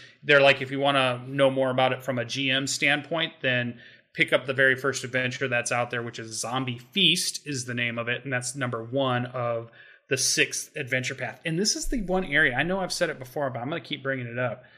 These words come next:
I am impressed with the way they create an adventure path. They give you five to six, and they just keep rolling 'em out. Like, in some ways, um, Wizards of the Coast does a one-off book, and you really almost never get back to it, right? You never, you kinda,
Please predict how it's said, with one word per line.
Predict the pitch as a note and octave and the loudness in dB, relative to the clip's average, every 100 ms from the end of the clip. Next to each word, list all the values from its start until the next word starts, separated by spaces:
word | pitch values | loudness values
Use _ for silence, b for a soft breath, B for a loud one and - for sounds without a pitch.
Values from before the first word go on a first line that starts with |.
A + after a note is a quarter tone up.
| b b b _ - | b b b _ 0
I | D3 A#3+ | 2 4
am | A#3 | 2
impressed | - E3+ C#3+ B2+ E3+ D#3+ C#3+ - | 0 0 -2 -2 2 2 2 -2
with | C3+ B2+ | -6 -4
the | C3 | -6
way | A#2+ B2 B2+ B2+ B2+ B2+ B2+ - _ _ | -4 -2 0 2 2 2 -2 -16 _ _
they | B2+ C3+ D3 | 0 6 6
create | C#3+ F#3+ E3+ | 4 0 0
an | D3 | 0
adventure | B2 A2+ C3 - E3+ | -2 0 0 -2 -4
path. | - E3+ F3+ F3+ | -4 -4 -4 -6
They | C3 | -8
give | B2 C3+ | -6 -6
you | C#3+ | -6
five | B2+ C3 C3 C#3 | -6 -2 2 2
to | C3+ | 0
six, | - - C3+ F#3+ - - - | -4 0 0 0 -4 -10 -6
and | C#3 | -2
they | C3 | 0
just | B2+ C3+ | 0 -2
keep | - D3+ - - A#2+ A2+ | -2 -6 -8 -20 -20 -12
rolling | A2+ A#2+ D3 E3 D#3+ | -4 -2 -2 -2 -4
'em | D#3 | -4
out. | C3 A2 | -4 -4
Like, | B2 A#2+ B B B B _ - | -4 -6 B B B B _ -4
in | D#3+ | -2
some | - - A#3+ A#3 | 0 0 0 2
ways, | D3+ B2+ B2+ B2 - - | 0 2 0 -2 -6 -8
um, | C#3+ C3 B2+ A#2+ A2+ - _ | -4 -2 -2 -4 -10 -18 _
Wizards | D3+ D#3+ E3+ E3 | -4 -2 0 -2
of | |
the | C3 | -4
Coast | B2+ E3+ D3+ - | -2 -2 -2 -4
does | C3+ C3 | -4 -4
a | |
one-off | B2 D3 D#3 C3 B2+ | -4 -4 -2 -2 -4
book, | - F#3 F3+ | -2 -2 0
and | D3 | -4
you | C#3+ | -4
really | D3+ B3+ D4 | -4 -4 -4
almost | G3 E3+ D3+ D#3+ | -4 -4 -4 -4
never | D3 C#3+ | -4 -4
get | B2 C3+ - | -6 -8 -10
back | A#2 C3+ D#3 - | -6 -4 -4 -10
to | - | -16
it, | - F2+ | -16 -14
right? | C3+ B2 C#3+ | -8 -6 -4
You | C#3+ | -4
never, | D3 D3+ D3+ | -4 -4 -6
you | D#3+ | -10
kinda, | D#3 F#3+ F#3 D#3 | -2 0 2 0